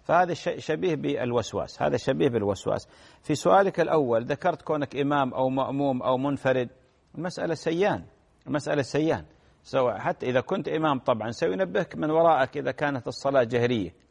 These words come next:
وسينبهك من وراءك إذا كانت الصلاة سرية، مثلًا إذا،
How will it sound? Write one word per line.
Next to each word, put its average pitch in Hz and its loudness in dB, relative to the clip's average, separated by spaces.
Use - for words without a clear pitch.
وسينبهك 165 -2
من 160 -2
وراءك 160 4
إذا 160 -2
كانت 165 -2
الصلاة 156 0
سرية، 160 0
مثلًا 139 0
إذا، 143 2